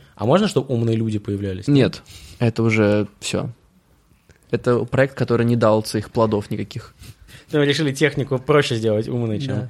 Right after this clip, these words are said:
Speaker 2: Чем человека,
Speaker 1: чем человека,
Speaker 2: да.
Speaker 1: да.
Speaker 2: Поэтому образование, ну, мы пока забили на образование, будем вкладывать в ай ти.
Speaker 3: В блокировку плохих, э, вещей в
Speaker 2: На
Speaker 3: интернете.
Speaker 2: самом деле, я думаю, что просто у Жарова не раб-,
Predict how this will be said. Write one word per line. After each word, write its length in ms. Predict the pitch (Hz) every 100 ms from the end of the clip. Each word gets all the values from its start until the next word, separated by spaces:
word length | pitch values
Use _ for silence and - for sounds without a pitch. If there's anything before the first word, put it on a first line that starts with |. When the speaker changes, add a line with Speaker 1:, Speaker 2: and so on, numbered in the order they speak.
| -
Speaker 2:
Чем 220 | - 113
человека, 360 | - 113 107 107
Speaker 1:
чем 100 | 117
человека, 340 | 107 110 -
Speaker 2:
да. 60 | 98
Speaker 1:
да. 60 |
Speaker 2:
Поэтому 260 | 110 117 113
образование, 600 | 113 113 117 131 120 107 -
ну, 240 | 127 139
мы 140 | 143
пока 220 | 127 123 117
забили 320 | 127 127 110
на 100 | 107
образование, 580 | 113 113 117 175 123 107
будем 440 | 123 120 110 107
вкладывать 360 | - - 110 107
в 60 | 110
ай 100 | 107
ти. 240 | 104 113 _ _ _ _ _ _ _ _ _ _ _ - _
Speaker 3:
В 140 | 220 127
блокировку 520 | 123 143 131 117 135
плохих, 400 | - 120 143 107
э, 260 | - 120 117
вещей 420 | 113 - 120 113 - - -
в 40 |
Speaker 2:
На 40 | 135
Speaker 3:
интернете. 220 | 117 135
Speaker 2:
самом 160 | 165 156
деле, 180 | 175 175
я 40 |
думаю, 240 | 135 131 131
что 220 | - 123
просто 320 | 123 117 123
у 120 | 113
Жарова 280 | 113 113 113
не 200 | 110 117
раб-, 200 | 113 110